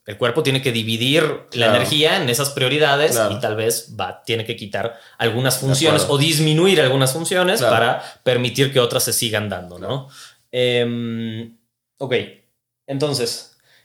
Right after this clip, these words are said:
Speaker 1: una vez que empezamos un déficit, digamos que la decisión es, ya,
Speaker 2: Déficit, ajá.
Speaker 1: déficit, esto es lo que me toca, esto es lo que quiero hacer, quiero perder grasa, ¿no?
Speaker 2: Ujú.
Speaker 1: Eh, ¿cómo vamos a hacer el ejemplo de alguien con, por qué no hacemos como las dos,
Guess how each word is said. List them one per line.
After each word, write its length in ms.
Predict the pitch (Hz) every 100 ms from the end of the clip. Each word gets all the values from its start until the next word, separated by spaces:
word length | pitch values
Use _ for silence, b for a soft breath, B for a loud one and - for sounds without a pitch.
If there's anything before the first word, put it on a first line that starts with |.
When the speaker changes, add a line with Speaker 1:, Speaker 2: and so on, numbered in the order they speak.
| b _ _ _
Speaker 1:
una 220 | 156 185
vez 120 | 196 196
que 80 |
empezamos 460 | 185 143 135 135 131
un 100 | 120
déficit, 420 | 98 98 - 92
digamos 380 | - 123 143 143
que 240 | 117 107
la 120 | 107 110
decisión 420 | 110 113 110 147
es, 320 | 156 156 - -
ya, 120 | -
Speaker 2:
Déficit, 460 | 117 104 - 107 -
ajá. 140 | 113
Speaker 1:
déficit, 500 | 127 135 104 - - -
esto 200 | 135 156
es 60 |
lo 100 | 135
que 60 | 117
me 100 | 104
toca, 300 | 101 - - -
esto 160 | 135
es 60 | 139
lo 80 | 113
que 100 | 104
quiero 160 | 135
hacer, 300 | 147 226 233 B B B B
quiero 180 | - 143
perder 260 | 135 117 107
grasa, 360 | 95 - - _ -
¿no? 180 | 120 139
Speaker 2:
Ujú. 200 | - - _
Speaker 1:
Eh, 720 | - 110 110 110 107 101 101 b b b b b _ _ _ _ _ _ _ _ _ _ _ _ _ _ _ _
¿cómo 720 | 170 180 185 190 196 - - -
vamos 300 | 139 160 156
a 20 |
hacer 140 | 151 160
el 60 |
ejemplo 220 | 147 151
de 60 | 151
alguien 160 | 156 156
con, 440 | 139 131 131 123
por 120 | 131 131
qué 60 |
no 60 | 160
hacemos 260 | 156 151
como 360 | 151 120 110 107
las 320 | 110 110 110 117
dos, 640 | 131 131 127 120 - -